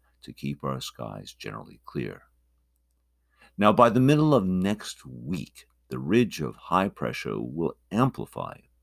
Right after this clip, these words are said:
over the Rockies and will move slightly to the west, which should increase our temperatures into the lower to mid eighties. But there are no worries about a major heat wave.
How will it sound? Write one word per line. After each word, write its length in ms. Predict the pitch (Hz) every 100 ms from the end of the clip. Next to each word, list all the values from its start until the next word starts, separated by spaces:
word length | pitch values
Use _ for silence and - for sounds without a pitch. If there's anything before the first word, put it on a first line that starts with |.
| -
over 200 | - -
the 140 | - - _ _ 65
Rockies 520 | 65 - 76 87 - _ _ - -
and 180 | 98 117
will 100 | 113
move 260 | 113 110
slightly 1120 | - - - 98 113 123 120 - 101 104 101 92
to 180 | -
the 120 | 71 69
west, 500 | 57 - - - _ _ _ _ -
which 160 | 85
should 160 | - 90
increase 460 | 92 90 104 107 95
our 120 | 90
temperatures 680 | - 80 - - 78 69 65
into 340 | 65 64 -
the 120 | 58
lower 460 | 57 67 69 65 64
to 140 | -
mid 220 | 85 92
eighties. 480 | 104 80 57 - - _ _ _ _ _ _ -
But 180 | 69 71
there 160 | 76
are 100 | 78
no 320 | 82 87 104
worries 580 | 117 117 95 57 50 -
about 240 | - 58 58
a 60 |
major 360 | 52 57 62 55
heat 240 | - 60 -
wave. 380 | - - _